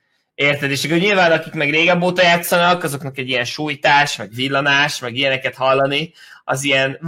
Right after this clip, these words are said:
de már nekünk is kezd megszokott lenni, mert hogy ugye már nagyon régóta így kommunikálja a community, illetve ugye ők honosították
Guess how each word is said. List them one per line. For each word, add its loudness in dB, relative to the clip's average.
de 2
már 4
nekünk -2
is -4
kezd 0
megszokott -4
lenni, -2
mert 2
hogy 2
ugye 2
már 2
nagyon 2
régóta 0
így -2
kommunikálja 0
a 0
community, -2
illetve 0
ugye 0
ők 0
honosították -2